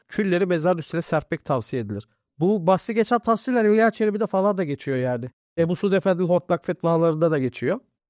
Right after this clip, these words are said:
Ve burada bu at detayını da görüyoruz biz.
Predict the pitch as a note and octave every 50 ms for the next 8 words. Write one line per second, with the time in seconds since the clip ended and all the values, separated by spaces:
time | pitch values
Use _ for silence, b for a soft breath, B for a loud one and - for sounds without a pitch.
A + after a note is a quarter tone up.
0 | _ - C#3+ G3 B3 D4 C4+ - - C#3+ D#3+ F#3+ G#3+ A3 G#3+ - B3 C4+ C#4 C#4
1 | - _ _ _ _ - - D3+ G3+ A#3 A#3 - - _ _ _ - E3 G3+ G#3
2 | _ - - G#3+ - A3 G#3+ A3 A3+ A3+ G#3+ A3 G3+ F3 F#3+ F#3 F#3 G3 F#3+ E3+
3 | D3+ C3 A#2+ B2+ - - - - -